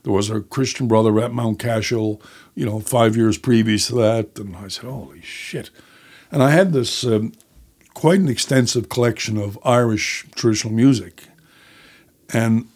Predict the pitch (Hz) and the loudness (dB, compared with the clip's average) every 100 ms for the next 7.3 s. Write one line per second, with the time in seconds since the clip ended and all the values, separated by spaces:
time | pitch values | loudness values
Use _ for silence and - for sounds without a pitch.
0 | _ _ _ _ _ _ 104 127 156 - | _ _ _ _ _ _ 2 4 4 2
1 | 123 113 110 104 123 - - 110 120 120 | 0 0 0 2 2 0 -10 -6 -2 2
2 | 107 110 110 101 113 127 135 87 - - | 2 2 0 2 2 2 -2 -8 -18 -20
3 | _ - _ - 113 131 143 165 180 165 | _ -20 _ -2 2 6 6 8 6 4
4 | 131 117 - 117 107 113 - 127 107 101 | 2 0 -2 0 0 -4 -12 -10 -10 -8
5 | 123 110 120 147 156 135 123 110 107 104 | -2 2 4 6 4 2 -2 -2 -2 -2
6 | 120 113 120 113 113 110 117 113 101 120 | -4 -2 -4 -4 -2 -2 -2 -4 -4 -4
7 | 117 95 | -4 -12